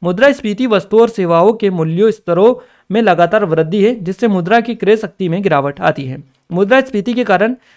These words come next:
जो कारण क्या है मुद्रास्फीति के, तो अधिक धन मुद्रित करना, उत्पादन लागत में वृद्धि कर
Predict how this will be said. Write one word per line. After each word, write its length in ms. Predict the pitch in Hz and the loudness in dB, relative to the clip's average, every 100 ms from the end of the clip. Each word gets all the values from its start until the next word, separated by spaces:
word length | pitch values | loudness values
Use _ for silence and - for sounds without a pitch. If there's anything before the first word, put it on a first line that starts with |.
| _ 170 | _ -4
जो 240 | 170 220 | 2 2
कारण 400 | - 170 180 240 | 2 2 4 4
क्या 140 | 233 214 | 2 2
है 100 | 233 | 2
मुद्रास्फीति 640 | 196 190 202 175 165 208 | 0 0 0 -2 -4 0
के, 240 | 190 233 - _ - | 0 0 -6 _ -6
तो 60 | |
अधिक 320 | - 170 240 | -2 0 0
धन 240 | 175 220 233 _ 170 | 0 0 -2 _ -2
मुद्रित 280 | 170 214 | -2 0
करना, 360 | 214 175 190 233 _ _ _ | 0 0 -2 -6 _ _ _
उत्पादन 380 | 175 196 190 247 | -4 2 4 4
लागत 260 | 233 214 214 | 4 4 2
में 120 | 220 | 0
वृद्धि 320 | 160 147 180 | -2 -2 -2
कर 160 | 202 | 0